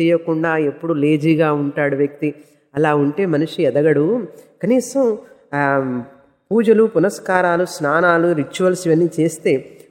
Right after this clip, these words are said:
కొంచెం రజోగుణం పెరుగుతుంది. అందుకని తమోగుణం వాడికి ధ్యానం చెప్పకూడదు, ఎందుకంటే ధ్యానంలో నిద్రపోతాడు. తమోగుణం చేసేవాడికి ధ్యానం చెప్తే ధ్యానంలో నిద్రపోతాడు. అందుకని శాస్త్రం ఏం చెప్తుంది? పొద్దున్నే స్నానం చేయి, మార్గశిర మాసం వస్తుంది,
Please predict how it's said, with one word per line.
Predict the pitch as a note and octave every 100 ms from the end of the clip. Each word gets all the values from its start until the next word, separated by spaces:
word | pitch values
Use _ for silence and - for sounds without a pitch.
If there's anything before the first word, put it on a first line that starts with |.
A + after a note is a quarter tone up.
| -
కొంచెం | G#3+ F#3
రజోగుణం | E3+ A#3 A#3+ A3+ A3
పెరుగుతుంది. | E3 E3 E3 C#3+ C3 B2+ - _ _ _ _ _ _
అందుకని | F#3+ G3 A3+
తమోగుణం | G#3 G3 A#3+ A#3+ A3 G3
వాడికి | F#3 G#3
ధ్యానం | E3+ D#3+ F#3 A3+ E3
చెప్పకూడదు, | - E3+ D#3 C3 C3 - - - _ _
ఎందుకంటే | D#3 F#3+ A3+
ధ్యానంలో | E3+ E3+ G3+ A#3+ B3
నిద్రపోతాడు. | A3+ A3 F3+ - - F3 C3 A#2 A4 - - - - - - _ _ _ _ _ _
తమోగుణం | B2+ F3 A#3+ B3+ A#3+
చేసేవాడికి | A#3+ B3 A#3
ధ్యానం | G#3 G#3+ A#3
చెప్తే | A3 A3
ధ్యానంలో | C4 A3 G#3+ A3
నిద్రపోతాడు. | F#3+ F#3+ E3+ E3
అందుకని | E3+ G3+ A#3
శాస్త్రం | G#3 F#3+ G3+ A3
ఏం | G3+
చెప్తుంది? | F#3+ G3 F#3 F#3+ F#3+ - - _ -
పొద్దున్నే | D#3+ F3 F3+
స్నానం | D#3+ D#3 E3 D#3+
చేయి, | F3
మార్గశిర | D3 D3 D#3 D#3+ E3
మాసం | D3+ D3 D3
వస్తుంది, | C#3+ - D#3+ D#3 E3+ A3 E3 -